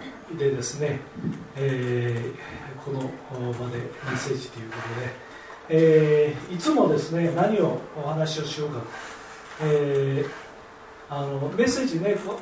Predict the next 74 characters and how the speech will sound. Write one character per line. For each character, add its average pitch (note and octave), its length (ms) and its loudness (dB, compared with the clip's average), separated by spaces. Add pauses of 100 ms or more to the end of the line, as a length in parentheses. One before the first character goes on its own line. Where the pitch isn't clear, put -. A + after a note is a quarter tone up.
こ G3+ 80 -6
の G3 100 -4
教 F#3+ 160 2
会 F#3+ 180 4
は F3 100 4
本 F3 180 -2
当 F#3 60 -2
に E3 140 0
恵 D#3 100 2
ま D#3+ 160 0
れ D#3 120 2
て E3 100 -4
い D3+ 140 -4
て、 - 420 4 (480)
え D3 180 0
ー、 - 20 -2
ジ G#3 120 -2
ム F#3+ 100 -2
先 E3 180 0
生 D#3 140 -2
の C#3+ 100 -4
よ C#3 80 -4
う - 20 -6
に F3+ 140 0
シ A3 200 -4
リ B3+ 120 2
ー - 20 4
ズ - 160 0
ね、 E3 180 -6 (260)
佐 - 140 -4
々 F3 160 0
木 E3+ 80 0
牧 E3 220 0
師 D3 140 -8
も - 160 -4
シ - 180 -4
リ D#3+ 100 4
ー E3 40 4
ズ - 120 -4
も C#3 120 -8
の C#3 160 -4
で、 F3+ 320 2 (120)
い D3+ 60 -6
ろ D3 100 2
い - 20 0
ろ - 80 -4
と - 40 -2
学 D3+ 340 -2
ぶ F3+ 120 -2
こ - 20 0
と G3 120 -2
が E3 80 4
で D#3+ 120 0
き A3 120 -4
る G#3 140 0
傍 G3+ 360 4
ら、 B3 300 6 (320)
え F3 100 4
ー、 E3 40 2
信 G#3 240 -4
徒 G#3 120 2
メ A3 80 0
ッ G#3 60 0
セ F#3 140 0
ー E3+ 80 4
ジ D3 120 -6
と D3 140 -4
し - 120 -8
て B3+ 140 0
い G3 120 0
ろ G3 100 2
い G3+ 40 0
ろ G3 160 -4
な、 F#3+ 280 -2